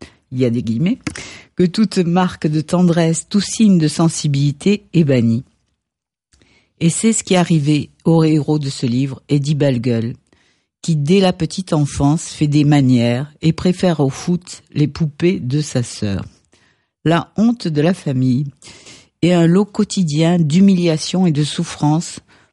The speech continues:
pour l'enfant, puis l'adolescent, qui tente sans succès de ressembler aux copains. Jusqu'à son évasion, une bourse pour continuer ses études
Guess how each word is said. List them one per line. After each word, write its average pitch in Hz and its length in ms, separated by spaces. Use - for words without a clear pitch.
pour 147 180
l'enfant, 160 600
puis - 120
l'adolescent, 160 680
qui 185 140
tente 202 280
sans 208 280
succès - 480
de 156 100
ressembler 151 500
aux 147 120
copains. 120 400
Jusqu'à 175 400
son 165 200
évasion, 131 600
une 185 240
bourse 139 440
pour - 220
continuer 170 480
ses 151 280
études 147 480